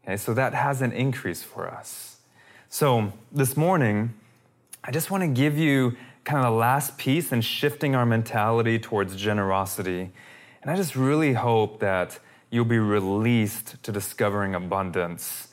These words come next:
in Jesus this morning. So this passage that Missy read is, is, is the, is, is the passage that a lot of people go to to talk about the tithe. It's why we read it. It's why we're using it.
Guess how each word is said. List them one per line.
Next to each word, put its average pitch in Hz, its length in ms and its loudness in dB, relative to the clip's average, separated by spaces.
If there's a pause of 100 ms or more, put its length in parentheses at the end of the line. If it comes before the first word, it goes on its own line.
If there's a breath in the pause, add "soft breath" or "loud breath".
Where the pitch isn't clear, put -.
(220 soft breath)
in 104 200 -4
Jesus 92 420 -6
this - 200 -14
morning. 85 400 -12 (340 loud breath)
So 123 160 0
this 180 240 4
passage 110 800 -2 (240 loud breath)
that 107 280 0
Missy 120 320 0
read 98 400 0 (240 loud breath)
is, 123 320 2
is, 117 540 -2
is 131 300 -4
the, 160 560 0 (160)
is, 120 560 -2 (640 soft breath)
is 127 200 0
the 151 280 2
passage 127 580 -2
that 120 140 2
a 107 40 2
lot 107 200 2
of 117 60 -6
people 127 220 2
go 104 320 2
to 90 520 -2 (220 loud breath)
to 113 120 -4
talk 104 240 -2
about 98 120 -4
the 90 80 -6
tithe. 82 400 -4
It's 101 200 -6
why 117 180 4
we 127 160 2
read 95 260 2
it. 95 120 2
It's 92 180 -4
why 101 180 2
we're 101 140 2
using 92 400 -2
it. 92 180 -4